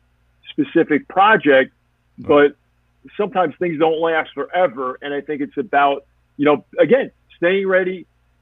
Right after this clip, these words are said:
Speaker 1: so that you don't have to get ready and embracing some different opportunities. So the acting thing has been, has been fun, and it's been, uh, I, I think another way to, to kind of stretch your skills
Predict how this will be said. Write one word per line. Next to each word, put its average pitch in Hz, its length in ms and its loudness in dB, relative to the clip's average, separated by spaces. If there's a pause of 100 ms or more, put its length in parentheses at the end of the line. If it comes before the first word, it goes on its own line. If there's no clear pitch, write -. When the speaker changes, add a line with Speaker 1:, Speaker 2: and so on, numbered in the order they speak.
Speaker 1:
so 156 120 -2
that 151 240 -2 (460)
you 160 60 -10
don't 165 160 -2
have 156 140 -6
to 151 60 -12
get 170 280 -4
ready 139 360 -4 (280)
and 147 160 -6
embracing 147 540 -4
some 147 100 -12
different 147 240 -4
opportunities. 139 460 -4
So 165 80 2
the 190 120 6
acting 226 320 2
thing 202 140 4
has 165 120 0
been, 180 160 0
has 165 200 -4
been 156 240 -6
fun, 180 340 0
and 151 220 -8
it's - 220 -10
been, 160 360 -6
uh, 135 420 4 (1000)
I, 151 200 2
I 151 40 0
think 175 200 -2
another 175 360 2
way 170 260 0
to, 143 200 -6 (120)
to 147 100 -6
kind 151 220 -8
of 131 60 -8 (220)
stretch 160 380 0 (680)
your 147 200 0 (120)
skills 151 460 0